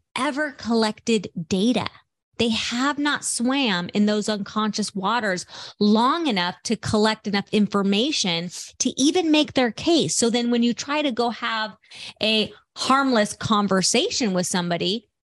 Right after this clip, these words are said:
they don't have anything to back up why they even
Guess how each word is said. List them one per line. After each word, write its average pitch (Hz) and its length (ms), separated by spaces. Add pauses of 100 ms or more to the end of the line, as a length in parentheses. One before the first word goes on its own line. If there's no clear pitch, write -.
(260)
they 247 160
don't 269 220
have 277 500
anything 262 460
to 220 80
back 226 360
up 262 280
why 196 460
they 214 120 (100)
even 208 560